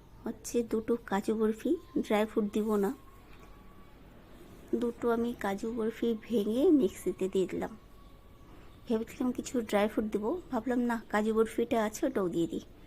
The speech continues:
একটু টেস্টটা কুলফি কুলফি যেন আসে।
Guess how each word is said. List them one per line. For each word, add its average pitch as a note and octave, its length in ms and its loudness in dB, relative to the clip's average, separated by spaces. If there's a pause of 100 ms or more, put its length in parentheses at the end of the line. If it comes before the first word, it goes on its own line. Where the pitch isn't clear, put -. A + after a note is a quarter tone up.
(1040)
একটু - 280 -4
টেস্টটা A#3+ 680 -2 (200)
কুলফি C4 400 0
কুলফি G#3 380 2
যেন F3+ 220 2
আসে। E3+ 380 -4